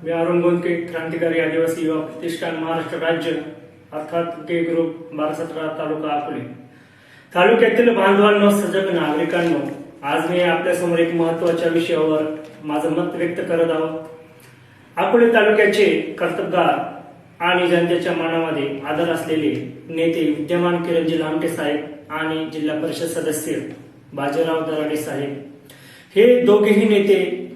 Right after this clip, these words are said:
काही दिवसांपासून काही राजकीय कारणांमुळे एकमेकांवर आरोप प्रत्यारोप करत आहेत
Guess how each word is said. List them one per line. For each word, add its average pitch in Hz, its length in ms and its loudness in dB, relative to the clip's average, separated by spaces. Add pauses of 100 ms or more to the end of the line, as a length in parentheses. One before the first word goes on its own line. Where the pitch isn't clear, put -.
काही 170 260 6
दिवसांपासून 170 1160 0
काही 160 260 -2
राजकीय 156 460 -2
कारणांमुळे 151 960 -2
एकमेकांवर 156 840 -4 (260)
आरोप 165 220 0
प्रत्यारोप 151 600 -6
करत 135 240 -12
आहेत 143 200 -10